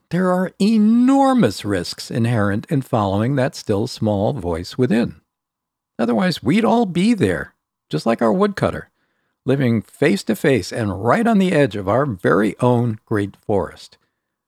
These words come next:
doing what only that voice of the heart can tell us is right for us. In fact, choosing to follow that still small voice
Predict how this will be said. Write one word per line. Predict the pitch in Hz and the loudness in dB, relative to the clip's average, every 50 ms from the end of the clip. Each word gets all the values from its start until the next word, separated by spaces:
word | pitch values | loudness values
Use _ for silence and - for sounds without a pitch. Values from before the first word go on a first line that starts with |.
| _ _ _ _ _ _ - | _ _ _ _ _ _ 0
doing | 151 165 185 185 180 160 | 2 2 4 2 2 2
what | 143 131 127 - _ | 2 0 -2 -2 _
only | 139 147 151 165 160 | -2 0 2 0 0
that | 127 120 135 147 131 - | 0 -2 -4 -4 -6 -6
voice | - 113 123 139 143 - | -2 0 0 0 0 -2
of | 135 107 | -4 -4
the | 123 | -4
heart | 110 - - - 165 160 117 95 - _ | -6 -6 -2 0 0 0 0 -2 -6 _
can | - 117 113 | -4 -4 -4
tell | - - 147 180 180 139 | -2 -2 -2 0 0 0
us | 101 101 - - | 0 -2 -4 -6
is | - - 143 123 120 | -4 -2 -2 -2 0
right | 120 131 165 226 220 - | 0 0 0 0 -2 -4
for | - - 98 87 | -6 -6 -6 -6
us. | 82 76 - - - - - _ _ _ _ _ _ _ _ _ _ _ _ _ _ _ _ _ _ _ _ _ _ _ _ _ _ _ _ _ _ - | -8 -10 -14 -18 -18 -18 -20 _ _ _ _ _ _ _ _ _ _ _ _ _ _ _ _ _ _ _ _ _ _ _ _ _ _ _ _ _ _ -6
In | 117 | -6
fact, | - - 170 196 226 190 76 78 - - - _ _ _ _ _ _ _ _ _ _ _ _ _ | -4 -2 0 0 2 0 0 -2 -6 -14 -20 _ _ _ _ _ _ _ _ _ _ _ _ _
choosing | - - 151 175 160 - 175 175 | -2 0 0 2 2 2 0 0
to | 170 - | 0 -2
follow | 151 - - 131 147 151 143 135 | -4 -4 -2 0 2 2 2 2
that | 127 123 120 - | 2 0 -2 -4
still | - - - - - - - 127 139 135 131 127 | -10 -12 -12 -14 -4 0 2 2 2 2 0 -2
small | 123 - - 120 120 127 127 117 | -4 -4 -2 -2 0 0 -2 -2
voice | 110 110 107 104 117 127 - - | -4 -4 -4 -4 -4 -6 -8 -10